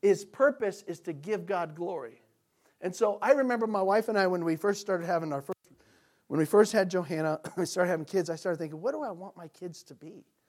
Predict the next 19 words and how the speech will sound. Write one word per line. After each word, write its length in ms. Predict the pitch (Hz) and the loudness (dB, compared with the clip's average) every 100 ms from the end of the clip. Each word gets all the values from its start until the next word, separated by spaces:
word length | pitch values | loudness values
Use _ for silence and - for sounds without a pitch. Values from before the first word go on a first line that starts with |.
| _ _ _ _ _ _ | _ _ _ _ _ _
And 120 | 190 | -2
I 40 | 226 | 0
never 260 | 277 302 | 2 0
thought, 240 | 269 226 - | 0 -2 -2
"I 80 | 165 | -8
hope 300 | 175 180 - - - | -10 -12 -12 -18 -12
that 180 | 175 - | -12 -10
person's 300 | 175 165 156 | -10 -10 -14
a 60 | |
preacher. 380 | - 151 - - _ _ - | -12 -12 -12 -20 _ _ -2
I 60 | |
hope 140 | 214 214 | -2 0
that 140 | 196 | -4
person's 300 | 190 180 180 | -6 -6 -8
a 60 | 175 | -8
pastor." 400 | 170 151 - 143 | -8 -8 -8 -10
A 40 | |
pa-, 200 | 165 160 | -8 -8
I, 100 | - | -8